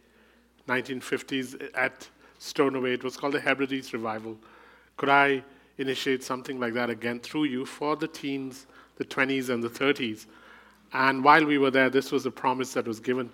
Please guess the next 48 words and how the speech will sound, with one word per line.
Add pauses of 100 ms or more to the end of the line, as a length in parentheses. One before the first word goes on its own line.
to
the
church, (540)
and
it's
a
promise
that
applies
to
the
rest
of
the
earth. (460)
And
it's
not
something
that
Acts
twenty-nine
owns,
but
Acts
twenty-nine
can
initiate. (600)
And
so
here's
what
God
said (320)
at
the
beginning
of
the
year. (680)
"I
am
sending
a
purifying
fire
from
heaven